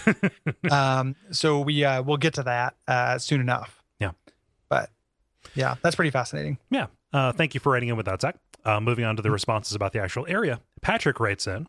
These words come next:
Speaker 1: saying, "Farron Keep was the most immersive area in the game for me. It would have been my favorite, except for a later area in the game, the one with that skyline. Um, what I loved about the swamp was its atmosphere, both from a gameplay and mood setting point of view.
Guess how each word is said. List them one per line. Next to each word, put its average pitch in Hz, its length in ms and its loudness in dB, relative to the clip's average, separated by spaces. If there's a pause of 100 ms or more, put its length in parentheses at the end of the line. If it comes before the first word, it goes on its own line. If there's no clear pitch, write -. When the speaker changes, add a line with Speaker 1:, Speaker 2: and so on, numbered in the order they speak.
(140)
Speaker 1:
saying, 123 300 2
"Farron 269 360 0
Keep 139 320 -2
was 120 220 0
the 123 100 2
most 117 320 0
immersive 131 500 0
area 110 300 0
in 98 80 -4
the 98 80 -2
game 98 260 -2
for - 200 -12
me. - 140 -20 (480)
It 143 80 2
would 214 120 2
have 190 100 0
been 165 180 2
my 117 160 0
favorite, 208 500 0
except 127 300 0
for 117 140 0
a 117 60 2
later 160 280 0
area 110 260 0
in 98 60 -4
the 98 60 -6
game, 98 420 -2
the 123 200 0
one 117 280 0
with 104 280 -2 (120)
that 113 520 0
skyline. 104 580 -2 (580)
Um, 117 240 0
what 180 100 2
I 185 80 2
loved 160 480 0
about 123 240 0
the 120 100 -4
swamp 123 440 -2
was 107 140 -2
its 110 200 -8
atmosphere, 160 560 0
both 131 300 -2
from 123 160 -2
a 113 40 -2
gameplay 151 580 -2
and 120 280 0
mood 147 300 0
setting 110 360 0
point 98 240 -4
of 92 100 -6
view. 127 240 -2